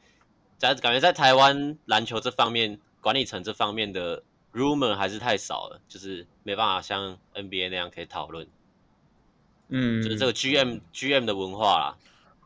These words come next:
Speaker 1: 就我觉得这个慢慢建立也是不错。就如果G M如果有文化，每一队的G M文化都不一样的话，那就，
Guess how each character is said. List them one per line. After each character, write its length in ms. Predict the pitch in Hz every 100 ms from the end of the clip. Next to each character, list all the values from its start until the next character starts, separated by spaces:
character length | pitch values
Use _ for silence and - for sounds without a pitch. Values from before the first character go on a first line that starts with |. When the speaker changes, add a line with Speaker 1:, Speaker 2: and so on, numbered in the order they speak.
| _
Speaker 1:
就 100 | 143
我 80 | 104
觉 80 |
得 60 | 107
这 120 | 127
个 220 | 110 104
慢 160 | 101 117
慢 160 | 107 104
建 180 | 110
立 140 | 101 90
也 140 | 82
是 100 | 85
不 80 | 82
错。 300 | - 80 73 _ _ _ _
就 140 | - 147
如 100 | 135
果 160 | 117 - _ _ _ _ _ _
G 220 | - 139
M 140 | 139 120
如 100 | 127
果 160 | 117
有 120 | 104
文 220 | 98 98 107
化， 140 | 117
每 140 | 101
一 40 | 107
队 120 | 131
的 60 | 113
G 220 | 113 113
M 160 | 110
文 140 | 104 98
化 160 | 104
都 80 | 101
不 180 | 101 101
一 40 |
样 160 | 92 90
的 80 | 87
话， 160 | 90
那 100 | 90
就， 340 | 87 95 87